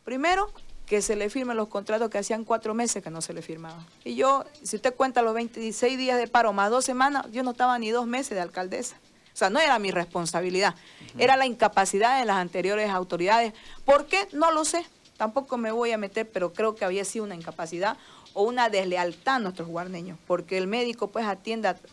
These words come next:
Speaker 1: a los guarneños y no entiendo, no comprendo. Sin embargo, ayer puse los asesores jurídicos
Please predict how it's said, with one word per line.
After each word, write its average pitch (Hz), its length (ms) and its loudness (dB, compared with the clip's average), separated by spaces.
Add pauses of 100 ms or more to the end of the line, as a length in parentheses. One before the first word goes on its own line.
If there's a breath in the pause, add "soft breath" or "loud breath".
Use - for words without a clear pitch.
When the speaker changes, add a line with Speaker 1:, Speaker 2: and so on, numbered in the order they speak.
(120)
Speaker 1:
a 175 120 -6
los 180 180 -2
guarneños 185 500 -2
y - 20 -6
no 208 100 -4
entiendo, 214 480 -6
no 233 160 -2
comprendo. 180 520 -2 (500 loud breath)
Sin 247 200 -4
embargo, 269 320 4
ayer 269 440 2 (240)
puse 240 280 -2
los 202 140 0
asesores 202 440 0
jurídicos 247 600 -2